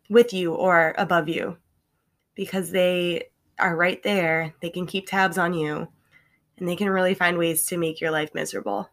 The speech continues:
Um, luckily,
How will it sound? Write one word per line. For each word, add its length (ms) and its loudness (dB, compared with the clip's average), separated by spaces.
Um, 460 -6
luckily, 640 8